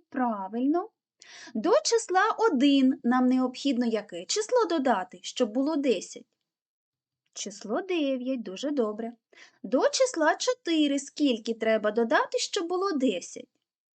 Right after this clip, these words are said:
Треба додати шість. До числа шість яке число додаємо, щоб було десять?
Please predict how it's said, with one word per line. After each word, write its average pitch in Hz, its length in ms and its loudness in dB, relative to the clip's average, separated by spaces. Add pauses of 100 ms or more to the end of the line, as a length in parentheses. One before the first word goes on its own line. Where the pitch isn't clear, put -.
(1000)
Треба 196 320 -8
додати 277 460 -2
шість. - 520 -8 (420)
До 269 180 2
числа 392 340 0 (100)
шість 359 500 0
яке 427 260 0
число 302 320 -2
додаємо, 233 540 0
щоб 202 240 -6
було 226 220 0
десять? 190 440 -8